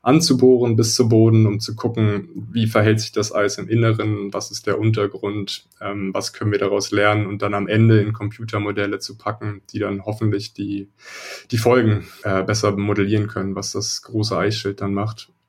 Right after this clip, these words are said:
Und ich hab mir halt wirklich die, die ganz kleinskaligen Sachen angeschaut. Also ich hab probiert, mir Eiskristalle anzuschauen und in diesen Eiskristallen wiederum, wo Einschlüsse, wie zum Beispiel Staubpartikel liegen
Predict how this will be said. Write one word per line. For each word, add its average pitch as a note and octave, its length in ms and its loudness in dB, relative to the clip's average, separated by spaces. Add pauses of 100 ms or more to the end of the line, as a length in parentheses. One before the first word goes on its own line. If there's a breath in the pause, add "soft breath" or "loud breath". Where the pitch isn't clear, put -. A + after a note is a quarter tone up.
Und G2 200 0
ich B2 160 4
hab A2+ 160 2
mir A2+ 80 4
halt G#2 160 4
wirklich A2+ 240 2
die, G2+ 320 -4
die A2 160 -2
ganz A2 300 4
kleinskaligen G2+ 720 2
Sachen G2+ 320 -4
angeschaut. G2 500 -6
Also A2 180 -4
ich A2 180 -6
hab G#2+ 120 -4
probiert, G#2+ 420 -4
mir G2+ 280 -2 (840 loud breath)
Eiskristalle A#2+ 960 4
anzuschauen A#2 600 2
und G#2+ 140 0
in A#2+ 160 0
diesen A2 240 2
Eiskristallen A2 760 0
wiederum, G#2 560 -2
wo A2 580 4
Einschlüsse, A2+ 680 2
wie G#2 100 -4
zum G#2 180 -10
Beispiel G#2+ 260 -8
Staubpartikel A2 760 -2
liegen A2 560 2